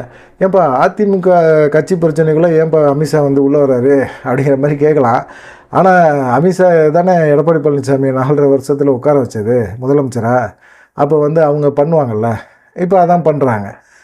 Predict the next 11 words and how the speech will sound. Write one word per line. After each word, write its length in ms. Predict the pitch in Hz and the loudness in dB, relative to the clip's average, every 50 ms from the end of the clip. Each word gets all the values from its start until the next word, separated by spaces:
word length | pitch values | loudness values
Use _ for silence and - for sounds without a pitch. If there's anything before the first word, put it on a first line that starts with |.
| _ _ | _ _
சரி, 220 | - 185 185 170 | -2 -2 0 0
இப்ப 320 | 165 160 170 185 180 165 160 | -2 -2 0 2 2 4 4
எடப்பாடி 340 | 165 170 185 185 202 196 | 2 2 2 2 2 2
பழனிசாமிக்கு 640 | 170 185 175 165 165 160 165 156 147 156 156 151 175 | 2 0 -2 -2 -2 0 0 0 0 -2 0 0 2
அவர் 220 | 165 160 151 139 | 2 2 2 0
தெரிஞ்ச 340 | 135 139 156 156 160 160 156 | 0 0 -2 0 0 -2 -2
தொழில் 340 | - 160 151 160 156 151 151 143 | 0 0 0 0 0 2 2 2
மூலமா 360 | 135 143 139 143 151 156 170 160 | 2 0 0 0 2 2 0 0
மூவ் 240 | 147 147 151 147 160 | 0 -2 -2 -2 -2
பண்ணதுல 340 | 151 143 135 135 139 151 147 | -2 0 0 2 2 2 2
அதுலயே 400 | 131 127 139 143 147 151 151 | 0 0 0 0 0 2 2